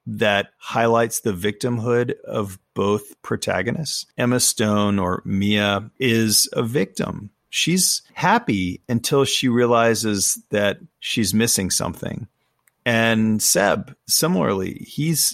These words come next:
he's happy, and yet he's reminded of his loss. And, you know, you mentioned that it's a fling movie in a way, but this one's deeper than a fling, right? It's a relationship movie.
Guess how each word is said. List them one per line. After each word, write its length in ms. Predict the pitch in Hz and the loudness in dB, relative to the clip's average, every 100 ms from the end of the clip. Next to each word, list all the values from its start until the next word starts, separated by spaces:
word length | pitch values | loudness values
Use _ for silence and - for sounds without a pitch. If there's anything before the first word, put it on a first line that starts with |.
| 196 | -6
he's 300 | - 135 - | -4 -4 -2
happy, 580 | - 185 196 107 95 - | 0 0 0 -4 -4 -2
and 160 | 107 | 0
yet 240 | 113 110 - | 2 2 0
he's 260 | - 110 113 | -6 -2 0
reminded 480 | 110 107 139 123 | 2 4 2 2
of 80 | 92 | 0
his 140 | 95 101 | -2 0
loss. 520 | 104 107 85 - - - | 2 4 2 -4 -6 0
And, 540 | 120 120 120 120 117 - | 2 4 2 2 -2 -6
you 120 | 147 135 | 0 2
know, 140 | 131 | 2
you 260 | 123 135 120 | 0 0 2
mentioned 400 | 147 160 156 117 | 2 0 0 0
that 80 | |
it's 160 | 107 - | 0 -2
a 60 | 101 | -6
fling 680 | - - 143 147 139 131 - - _ _ - | -8 -6 -2 0 2 0 -2 -12 _ _ -4
movie 520 | 110 107 104 95 95 | 0 2 2 2 0
in 100 | 98 | 0
a 80 | 95 | 0
way, 360 | 101 104 92 | 2 2 2
but 220 | 92 104 - | 0 -2 0
this 180 | 180 | 0
one's 220 | 208 135 98 | 2 2 0
deeper 440 | 95 151 143 104 | 0 0 2 0
than 140 | 92 | 0
a 60 | 90 | -4
fling, 360 | - 98 87 87 | -4 -8 -6 -2
right? 180 | 98 | -2
It's 120 | 113 - | 0 -2
a 60 | |
relationship 720 | 92 87 123 143 131 - 101 104 | -2 0 0 0 0 0 0 0
movie. 500 | 98 92 92 90 | 0 0 0 -2